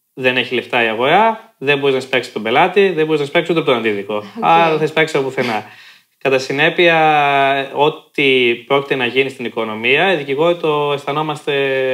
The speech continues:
Speaker 2: Πρώτοι.
Speaker 1: πρώτοι. Ε, και το βιώνουμε και πιο έντονα ίσως. Ε, οπότε ήταν κάτι, ήταν μια επιλογή συνειδητή να του δώσω λίγο χρόνο στα πράγματα, να δω πώς θα λειτουργήσει. Τώρα, ε, τα πράγματα είναι αρκετά καλύτερα, η οικονομία είναι αρκετά καλύτερα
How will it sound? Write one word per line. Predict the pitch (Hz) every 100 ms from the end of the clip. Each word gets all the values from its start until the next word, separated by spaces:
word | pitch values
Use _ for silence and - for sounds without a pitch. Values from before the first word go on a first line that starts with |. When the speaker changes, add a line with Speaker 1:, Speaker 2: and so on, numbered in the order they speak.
| 127
Speaker 2:
Πρώτοι. | 120 110
Speaker 1:
πρώτοι. | 120 110 - _ - - - - _ _ _
Ε, | 120 117 117 117 117 113 110 110 110 110 110
και |
το | 139
βιώνουμε | 131 156 151
και | 147
πιο | -
έντονα | 123 113 107 104
ίσως. | 101 110 - _ _ _ _ _ _
Ε, | 123 117 -
οπότε | 135 170 180 185 202 214 - - -
ήταν | 202 180
κάτι, | 185 233 196
ήταν | 208 208
μια | 214
επιλογή | 202 190 185 214
συνειδητή | 190 180
να | 240 202
του |
δώσω | 208 208 208
λίγο | 196
χρόνο | 196 185 156
στα | 175
πράγματα, | 165 196 208 196
να | 185
δω | 190
πώς | 190 175
θα | 185 175 170
λειτουργήσει. | 156 143 127 110 - -
Τώρα, | 185 180 165 208
ε, | 208 185 - 170
τα | 180
πράγματα | 220 208
είναι | 202
αρκετά | 185 170 151
καλύτερα, | 127 104 107
η | 104
οικονομία | 113 123 135
είναι | 131
αρκετά | 120 120
καλύτερα | 113 107 110 147 196 202